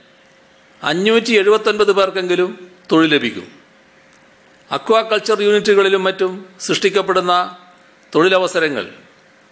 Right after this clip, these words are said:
ഇപ്പോൾ ഈ കണക്കിൽ ഉൾപ്പെടുത്തിയിട്ടില്ല. വ്യവസായ സേവന മേഖലകൾ കേന്ദ്രീകരിച്ച് വേതനാധിഷ്ഠിത തൊഴിലോ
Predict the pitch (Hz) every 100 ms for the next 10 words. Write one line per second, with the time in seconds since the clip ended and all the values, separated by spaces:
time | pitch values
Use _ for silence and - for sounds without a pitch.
0 | _ _ _ _ _ 143 160 190 196 196
1 | - - - _ _ _ 160 196 180 175
2 | 170 175 220 170 156 175 156 151 131 92
3 | - - _ _ _ _ _ _ _ _
4 | _ _ _ _ _ _ _ _ _ -
5 | 151 180 180 220 233 226 202 208 220 214
6 | 208 202 208 208 190 190 202 196 185 196
7 | 190 190 - - - _ _ _ _ _
8 | _ _ _ - 139 175 208 220 220 220
9 | - 214 202 180 190 190